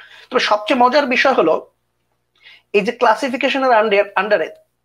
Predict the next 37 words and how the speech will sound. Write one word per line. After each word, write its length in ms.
three 160
years 360
কিন্তু 200
তারা 200
বৈধভাবে 640
visa 300
নিয়ে 120
থাকতে 240
পারতেছেন 380
ওই 140
ক্যাটাগরিতে। 560
এরপরে 380
তারা 240
যদি 340
category 420
change 400
করেন, 340
অর্থাৎ 300
সে 140
যদি 180
technical 440
কোনো 180
job 300
পেয়ে 140
থাকেন 260
বা 100
অন্য 180
সেকশনে 380
job 260
পেয়ে 120
থাকেন, 220
সে 180
কিন্তু 200
category 500
change 300
করতে 280
পারেন 360